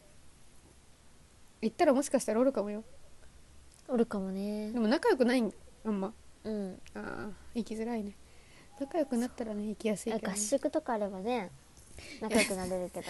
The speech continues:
Speaker 1: <laughs> でも、
Speaker 2: ないけん。
Speaker 1: うちのサークル、合宿で一年生一人しか参加してないけん。じゃけん私しかおらんのんよ。
Speaker 2: あ。
Speaker 1: 部室に。
Speaker 2: えー。
Speaker 1: サーコーがね。
Speaker 2: うん。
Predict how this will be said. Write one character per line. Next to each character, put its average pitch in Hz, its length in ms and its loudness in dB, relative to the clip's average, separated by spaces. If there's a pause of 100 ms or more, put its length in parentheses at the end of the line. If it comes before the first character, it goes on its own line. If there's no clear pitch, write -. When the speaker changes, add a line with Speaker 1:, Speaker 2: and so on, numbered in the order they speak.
(120)
Speaker 1:
<laughs> - 140 -6
で 240 80 10
も、 269 60 12
Speaker 2:
な 226 80 4
い - 20 0
け 180 140 -2
ん。 220 60 -10 (160)
Speaker 1:
う 240 120 2
ち 311 120 4
の 320 300 8
サ 302 160 6
ー 285 60 8
ク 294 100 6
ル、 277 260 12 (560)
合 269 120 8
宿 320 240 2
で 311 140 10
一 285 180 6
年 339 160 10
生 254 100 8
一 208 60 6
人 294 200 8
し - 60 0
か - 100 2
参 240 160 2
加 233 120 2
し - 40 -4
て 233 100 2
な 226 100 6
い 214 80 0
け 202 200 4
ん。 208 60 -8 (400)
じ 294 80 10
ゃ - 40 6
け 403 100 12
ん 277 40 12
私 269 300 12
し - 80 8
か 285 100 12
お 247 40 12
ら 269 120 12
ん 262 80 12
の 240 80 8
ん 220 60 6
よ。 208 160 2 (560)
Speaker 2:
あ。 277 100 -2 (800)
Speaker 1:
部 233 100 2
室 294 200 6
に。 415 100 8
Speaker 2:
え 440 40 8
ー。 - 20 8 (3250)
Speaker 1:
サ 220 140 -4
ー - 40 -4
コ - 180 -8
ー - 40 -12
が - 60 -10 (100)
ね。 185 80 -10 (800)
Speaker 2:
う 220 60 0
ん。 196 220 -2